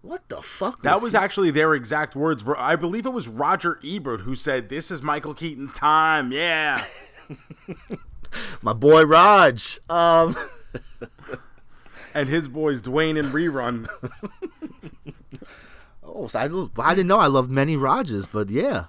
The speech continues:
Speaker 1: there's more than one Raj coming through. Uh,
Speaker 2: And
Speaker 1: I
Speaker 2: the alien from American Dad.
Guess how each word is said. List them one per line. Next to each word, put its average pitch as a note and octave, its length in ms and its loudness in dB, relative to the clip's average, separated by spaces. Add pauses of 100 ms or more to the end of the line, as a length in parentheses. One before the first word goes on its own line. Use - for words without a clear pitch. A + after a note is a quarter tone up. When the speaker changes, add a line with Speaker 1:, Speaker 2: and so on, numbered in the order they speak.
(100)
Speaker 1:
there's G#2+ 200 -6
more A#2+ 260 0
than C#3 160 -4
one C#3 200 -4
Raj F#2+ 440 -10
coming C#3 320 -6
through. C3 280 -4 (460)
Uh, D#3 540 -6 (440)
Speaker 2:
And C3+ 140 0
Speaker 1:
I - 40 2
Speaker 2:
the D3 160 -2
alien D#3+ 360 -2
from A#2 220 -8
American C3+ 420 -4
Dad. G#2 340 -8